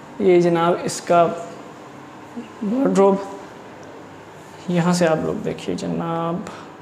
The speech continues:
बहुत ही massive। Porter की varieties,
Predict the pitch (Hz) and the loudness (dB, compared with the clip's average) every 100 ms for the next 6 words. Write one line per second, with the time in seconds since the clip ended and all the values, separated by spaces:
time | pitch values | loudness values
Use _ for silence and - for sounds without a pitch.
0 | - - - - 185 175 175 165 160 160 | -20 -20 -14 2 4 6 4 0 0 -2
1 | 175 - - 180 185 202 196 180 180 202 | -6 -8 0 4 6 6 6 6 6 6
2 | 208 196 | 6 4